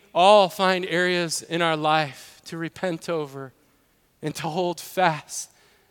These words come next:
to the saving grace of Jesus Christ. And just to conclude this, since we're talking about so much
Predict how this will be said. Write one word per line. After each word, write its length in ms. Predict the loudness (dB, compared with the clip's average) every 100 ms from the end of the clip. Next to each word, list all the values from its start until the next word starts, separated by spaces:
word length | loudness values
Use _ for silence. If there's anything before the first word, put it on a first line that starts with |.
| _
to 100 | -2
the 120 | 0
saving 640 | 2 4 4 4 4 0 -6
grace 460 | 0 0 0 -4
of 160 | -8 -10
Jesus 580 | -6 -4 -4 -6 -4 -6
Christ. 840 | -4 -2 0 -2 -10 -12 -12 _ _ _ _ _ _ _ _ _ _ _ _ _ _ _ _ _ _ _ _ _ _
And 80 | -16
just 220 | -10 -10 -10
to 40 |
conclude 560 | -12 -14 -8 -6 -6 -8
this, 360 | -4 -4 -4 -8 _ _ _ _ _
since 280 | -16 -14 -10
we're 160 | -12 -12 _ -2
talking 380 | 2 2 2
about 220 | -4 -4 -4
so 120 | -6
much 260 | -6 -10